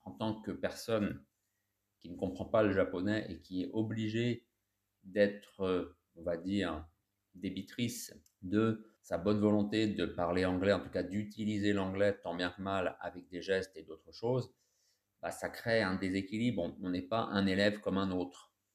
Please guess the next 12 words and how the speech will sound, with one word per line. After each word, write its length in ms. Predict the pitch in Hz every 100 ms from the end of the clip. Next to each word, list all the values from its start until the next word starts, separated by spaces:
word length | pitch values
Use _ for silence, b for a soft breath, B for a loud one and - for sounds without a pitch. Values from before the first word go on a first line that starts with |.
| _ _
Alors, 220 | 82 85
est-ce 160 | 90 -
que 100 | 113
ça 160 | 104 104
peut 100 | 90
être 120 | 87
un 100 | 85
avantage ? 500 | 87 85 101 92 -
Sans 100 | 87
doute 180 | 92 -
parfois, 520 | 104 - 147 131 -
mais 340 | 87 87 82